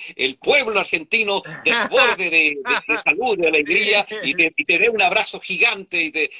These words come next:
Speaker 1: y te, y te retenga, oye, por muy, muy, mucho tiempo ahí, te, porque tú eres, eh, el, el Messi del espíritu para Argentina. Así que un aplauso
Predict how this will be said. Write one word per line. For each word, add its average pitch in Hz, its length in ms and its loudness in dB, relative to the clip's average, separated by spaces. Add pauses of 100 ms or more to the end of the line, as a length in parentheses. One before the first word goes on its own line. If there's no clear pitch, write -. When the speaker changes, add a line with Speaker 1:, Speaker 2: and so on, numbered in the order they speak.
Speaker 1:
y 151 140 -4
te, - 80 -4
y - 80 0
te 185 140 -2
retenga, 220 580 0
oye, 220 200 -2
por 185 180 -12
muy, 180 440 -16
muy, 220 300 -8
mucho 196 320 -8
tiempo 214 400 0
ahí, 190 240 2 (200)
te, 151 400 2
porque - 240 0
tú 226 200 0
eres, 254 280 0 (180)
eh, 151 200 0
el, 151 200 -2
el 170 180 0
Messi 214 440 -2
del 190 160 0
espíritu 185 600 -2
para 156 180 0
Argentina. 135 560 -6 (140)
Así 135 200 -12
que 170 180 -6
un 190 120 0
aplauso 196 520 -2